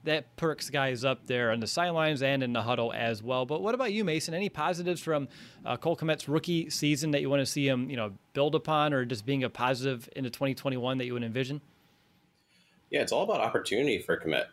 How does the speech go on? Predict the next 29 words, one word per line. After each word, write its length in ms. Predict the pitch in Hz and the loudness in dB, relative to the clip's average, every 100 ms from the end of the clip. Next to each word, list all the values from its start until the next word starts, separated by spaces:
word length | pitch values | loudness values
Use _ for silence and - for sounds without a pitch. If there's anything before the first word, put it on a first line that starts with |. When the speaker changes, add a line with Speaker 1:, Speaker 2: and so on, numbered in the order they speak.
| - | -4
Speaker 2:
You 80 | |
know, 60 | 95 | -2
like 180 | 90 107 | -2 -2
you 80 | 107 | -2
said, 300 | 123 113 90 | 0 -2 0
through 140 | 101 | -2
week 180 | 123 127 | 0 0
seven, 320 | - 120 110 | 0 2 2
his 160 | 98 - | -2 -2
highest 360 | 95 113 120 - | 0 0 0 0
offensive 400 | 92 - 101 95 | -2 0 -2 -2
snap 220 | - 92 | -2 -2
percentage 380 | 113 127 139 131 | 0 0 0 0
was 80 | 110 | 0
only 160 | 110 | 0
thirty-five 680 | - 92 95 101 - 92 85 | 0 -2 -2 -2 0 0 0
percent. 400 | 82 - 95 69 - _ _ _ - | -4 -2 0 -2 -6 _ _ _ -4
But 120 | - | 0
then 260 | 107 98 92 | 2 2 2
week 160 | 104 | 0
ten 160 | 110 104 | 0 2
against 220 | 101 92 | 2 2
the 60 | 90 | 2
Vikings, 460 | 85 85 104 101 | 2 2 0 0
he 80 | - | -2
was 80 | 92 | 0
up 120 | 98 | 0
to 80 | 98 | -2
seventy. 460 | 117 120 76 64 | 0 0 0 -4